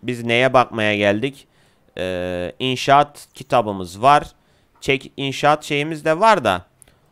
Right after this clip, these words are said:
onu kullanmayabilirim veya bunda kullanalım gitsin ya.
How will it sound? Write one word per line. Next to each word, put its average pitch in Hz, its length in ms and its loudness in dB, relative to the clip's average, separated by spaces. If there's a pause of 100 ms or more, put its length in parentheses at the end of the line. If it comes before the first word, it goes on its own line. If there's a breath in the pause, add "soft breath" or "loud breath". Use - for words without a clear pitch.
(120)
onu 156 400 -2
kullanmayabilirim 139 1000 -2
veya 170 360 2
bunda 170 240 0
kullanalım 160 600 0
gitsin 139 260 -6
ya. 95 300 -4